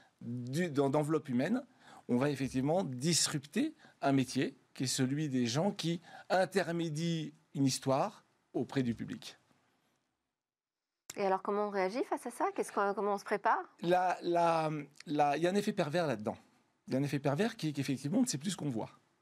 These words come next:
Speaker 1: C'est quand on en parle autour de soi, les gens sont surpris, sont voire tristes. Moi, j'ai voulu faire ça il y a dix ans. Et les gens ont dit, « Mais tu es fou, les gens ne sont pas schizophrènes. »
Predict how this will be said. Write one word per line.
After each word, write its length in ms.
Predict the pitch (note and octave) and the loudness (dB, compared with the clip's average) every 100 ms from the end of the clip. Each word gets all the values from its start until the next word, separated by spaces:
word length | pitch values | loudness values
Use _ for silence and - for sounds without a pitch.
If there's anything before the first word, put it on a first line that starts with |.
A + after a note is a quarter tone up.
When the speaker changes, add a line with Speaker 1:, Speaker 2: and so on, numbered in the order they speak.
| _ _ _ | _ _ _
Speaker 1:
C'est 160 | A2 A2 | -4 -2
quand 180 | A2+ | 0
on 80 | A#2 | 2
en 60 | A2+ | 2
parle 140 | B2+ | 0
autour 140 | A#2 G#2 | 0 -2
de 60 | |
soi, 160 | A#2 D3+ | -2 -4
les 100 | A2 | -4
gens 160 | A#2+ | -4
sont 240 | B2 - F#2+ | -6 -8 -10
surpris, 500 | - - - - F3+ | -10 -12 -12 -8 -6
sont 240 | - A2 | -4 -4
voire 280 | G#2 G#2+ A2+ | -2 -4 -4
tristes. 240 | - A3 - | -2 -2 0
Moi, 100 | D3 | 0
j'ai 100 | E3 | 2
voulu 180 | G3+ | 2
faire 160 | A3 D#3 | 2 0
ça 140 | - | 0
il 80 | E3 | 0
y 20 | |
a 60 | A#2 | 0
dix 240 | A#2+ C3 | 0 -2
ans. 120 | A2 - _ - - - - - | -2 -8 _ -20 -20 -20 -6 2
Et 160 | A#2 | 4
les 100 | A#2 | 4
gens 140 | A#2+ A#2 | 2 0
ont 60 | |
dit, « 120 | A#2+ D#3 | 0 -2
Mais 200 | A2+ - | -2 -4
tu 260 | - A2+ | -6 -4
es 20 | |
fou, 220 | A2 - E3 | -2 -2 -2
les 140 | A#2 | 0
gens 100 | C3+ | -2
ne 40 | |
sont 120 | C3 A2+ | -4 -6
pas 80 | |
schizophrènes. » 640 | A#2 - A2 A2+ - - | -6 -4 -6 -4 -6 -8